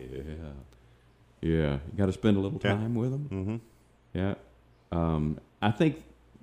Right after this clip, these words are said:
Speaker 1: that is another thing we as professionals need to understand, and, and that is that, um, people are,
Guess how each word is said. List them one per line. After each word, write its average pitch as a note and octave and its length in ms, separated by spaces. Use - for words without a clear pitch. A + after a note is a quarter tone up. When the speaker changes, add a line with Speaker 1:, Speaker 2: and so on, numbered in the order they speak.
Speaker 1:
that A2 240
is F#2+ 160
another F#2 560
thing F#2 400
we F#2+ 140
as F2 120
professionals F2 600
need E2+ 220
to E2+ 140
understand, E2 880
and, D#2 200
and E2 180
that G2+ 240
is F2 440
that, D#2 380
um, D2 340
people B2 320
are, D2 240